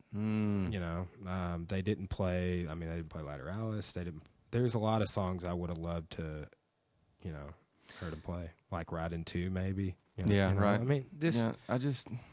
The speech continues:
Speaker 1: a lot
Speaker 2: they
Speaker 1: of,
Speaker 2: just
Speaker 1: a
Speaker 2: say
Speaker 1: lot
Speaker 2: played,
Speaker 1: of
Speaker 2: like, all of those are hits.
Speaker 1: I just wish that when bands came to Arkansas, they didn't do that. And that's, that happens so much when bands come to Arkansas.
Speaker 2: Well, see, what is cool is this is the same s-,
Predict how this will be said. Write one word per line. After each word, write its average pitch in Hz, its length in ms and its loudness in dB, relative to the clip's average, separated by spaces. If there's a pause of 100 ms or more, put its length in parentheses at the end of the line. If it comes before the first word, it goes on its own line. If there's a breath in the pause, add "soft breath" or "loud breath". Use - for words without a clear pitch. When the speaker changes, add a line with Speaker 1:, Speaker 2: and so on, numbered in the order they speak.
(680 loud breath)
Speaker 1:
a 120 60 4
lot 170 100 10
Speaker 2:
they 196 60 12
Speaker 1:
of, 170 60 10
Speaker 2:
just 175 100 8
Speaker 1:
a 190 60 8
Speaker 2:
say 185 60 12
Speaker 1:
lot 185 80 8
Speaker 2:
played, 185 120 12
Speaker 1:
of 165 120 6
Speaker 2:
like, 170 100 4
all 180 160 10
of 180 60 10
those 170 180 8
are 175 80 10
hits. - 480 0
Speaker 1:
I 151 60 6
just 156 240 4
wish 139 280 6
that 104 280 2 (160)
when 117 220 4
bands 101 500 2 (160)
came 104 300 2
to - 80 -2
Arkansas, 101 600 2
they 95 140 0
didn't 95 460 -2
do 95 160 2
that. 113 300 0 (200)
And 110 140 4
that's, - 200 2
that 110 140 2
happens 113 320 2
so 110 140 0
much 101 260 2
when 104 80 -2
bands 98 240 0
come 98 220 0
to - 40 0
Arkansas. - 400 -2
Speaker 2:
Well, - 80 4
see, 175 200 6
what 151 180 10
is 143 180 6
cool 131 440 6
is 107 360 2 (360)
this 135 340 6
is 135 120 4
the 120 80 4
same 123 400 4
s-, - 120 -4